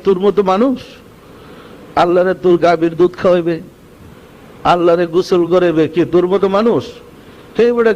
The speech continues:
চিৎকার দিয়া জঙ্গলের ভিতরে ঢুকে গেছে। মুসা আলাইহিস সালাম তুর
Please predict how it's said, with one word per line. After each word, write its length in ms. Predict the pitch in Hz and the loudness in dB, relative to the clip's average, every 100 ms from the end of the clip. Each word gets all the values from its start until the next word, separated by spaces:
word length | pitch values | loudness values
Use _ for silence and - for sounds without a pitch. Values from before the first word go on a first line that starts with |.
| 226 | -2
চিৎকার 420 | 226 - 226 202 | -6 -2 0 0
দিয়া 200 | 185 185 | 0 0
জঙ্গলের 440 | 180 190 185 175 | 0 0 2 2
ভিতরে 240 | 156 - 156 | 0 -2 -2
ঢুকে 120 | 143 | 0
গেছে। 400 | 135 123 - - - - 480 508 508 508 466 480 - - - - - - - 139 | 0 -2 -8 -16 -16 -8 -6 -4 -6 -8 -10 -16 -20 -20 -20 -20 -18 -20 -8 -2
মুসা 300 | 156 190 208 | 0 0 0
আলাইহিস 220 | 202 190 | 0 0
সালাম 320 | 196 180 165 165 | 0 0 -2 0
তুর 200 | 190 | 0